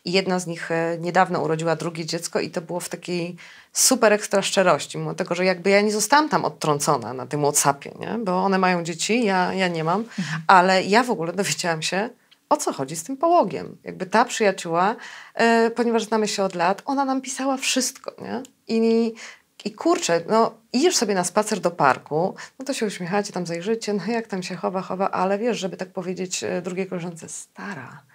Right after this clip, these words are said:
Speaker 1: ja po prostu wariuję, wszystko mnie tak boli”, no to nie bardzo, nie? A to jest, e,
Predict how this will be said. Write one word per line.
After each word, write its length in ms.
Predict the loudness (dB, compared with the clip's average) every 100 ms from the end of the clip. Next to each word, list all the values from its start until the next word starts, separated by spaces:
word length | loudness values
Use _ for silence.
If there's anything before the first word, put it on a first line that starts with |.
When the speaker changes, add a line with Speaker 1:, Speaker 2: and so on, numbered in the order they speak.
| -20 -20 -16 -14
Speaker 1:
ja 100 | -12
po 140 | -14
prostu 420 | -14 -14 -14 -14
wariuję, 540 | -12 -10 -8 -6 -6 -8
wszystko 400 | -10 -12 -12 -12
mnie 140 | -10
tak 240 | -8 -8
boli”, 240 | -8 -12 -8
no 120 | -6
to 160 | -4 -6 -4
nie 140 | -6
bardzo, 380 | -6 -12 -10 -10
nie? 200 | -10 -14 _ _
A 60 | -8
to 220 | 2 4
jest, 320 | 4 -2 -2
e, 240 | -2 -2